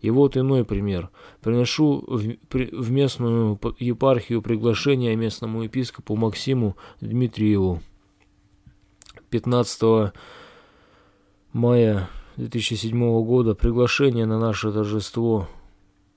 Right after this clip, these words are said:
Шестнадцатилетие восстановления православного посёлка Потеряевка, которое было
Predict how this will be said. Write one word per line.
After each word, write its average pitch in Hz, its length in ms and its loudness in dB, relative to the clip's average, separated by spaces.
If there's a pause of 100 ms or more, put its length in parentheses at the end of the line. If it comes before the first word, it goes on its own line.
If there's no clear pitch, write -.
(2000)
Шестнадцатилетие 120 1080 -2
восстановления 120 920 0
православного 113 720 -2
посёлка 110 500 -4
Потеряевка, 113 800 -2
которое 131 520 2
было 123 420 2